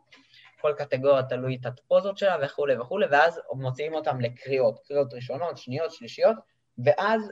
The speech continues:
הם מחליטים כאילו מי הטופ שלוש, שתיים, חמש, משהו כזה,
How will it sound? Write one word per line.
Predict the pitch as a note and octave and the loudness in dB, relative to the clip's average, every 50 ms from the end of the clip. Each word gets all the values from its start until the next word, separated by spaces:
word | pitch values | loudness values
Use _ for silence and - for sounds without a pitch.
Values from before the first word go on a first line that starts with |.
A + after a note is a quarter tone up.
| - | -8
הם | - C#3+ C#3 | -6 -6 -4
מחליטים | C3+ B2+ B2+ D3 D3 C#3+ F#3+ F#3+ F#3+ F#3 | -4 -6 -4 -6 -6 -4 -4 -6 -6 -6
כאילו | - - G3 F#3+ F3 F3 F3 F3+ - - - _ _ _ _ _ _ _ _ _ _ _ _ _ - | -6 -4 -2 -2 -2 -2 -6 -10 -12 -16 -20 _ _ _ _ _ _ _ _ _ _ _ _ _ -14
מי | - C#3+ D3+ D#3+ D#3+ D#3+ D#3+ | -8 -6 -4 -2 -2 0 2
הטופ | D3+ C#3 B2+ A#2+ B2 - - C#3+ C3+ C3 - | 2 2 2 0 -2 0 0 0 0 0 -2
שלוש, | - - - - A#2 A#2 C#3 C#3+ C#3+ C3+ B2+ C3 - | -16 -12 -8 -6 0 4 6 8 8 8 6 4 -2
שתיים, | - - C#3+ C#3+ C#3 C3 B2+ | -6 -4 -2 -2 -2 -4 -4
חמש, | B2 A#2+ C3 C#3+ D3 D3+ D3 - - - | -4 -2 0 0 0 0 -2 -4 -10 -12
משהו | C#3 C#3 - C3 C3 | -12 -12 -12 -6 -2
כזה, | C#3+ C#3+ - A3+ | -2 0 0 0